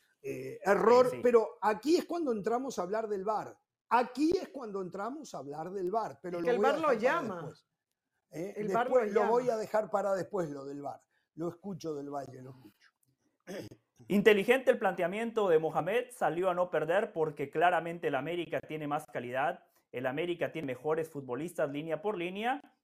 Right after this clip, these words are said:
Speaker 2: y desde la táctica, desde la estrategia, el turco Mohamed salió a emparejar el partido y por momentos lo hizo.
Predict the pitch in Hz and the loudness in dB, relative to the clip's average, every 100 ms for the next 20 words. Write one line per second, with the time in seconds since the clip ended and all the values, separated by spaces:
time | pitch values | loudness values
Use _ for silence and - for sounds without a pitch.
0 | - 151 160 151 139 - 170 - 185 175 | -8 0 2 2 2 4 2 2 -8 -4
1 | 185 196 - 131 151 151 151 - 151 147 | -4 -4 -10 0 2 2 -2 -2 -4 -2
2 | 226 233 254 262 - 151 165 185 190 170 | -4 -2 0 0 -2 -8 -6 -4 -4 -4
3 | 147 135 180 208 185 156 175 196 165 151 | -4 -4 -6 -4 -4 -2 0 0 0 -2
4 | 127 127 165 165 123 - 254 185 160 143 | -2 -2 -4 -4 -8 -8 -6 -4 -4 -4
5 | 135 170 208 196 139 165 226 214 202 | -4 -6 -6 -4 -2 -2 -4 -4 -6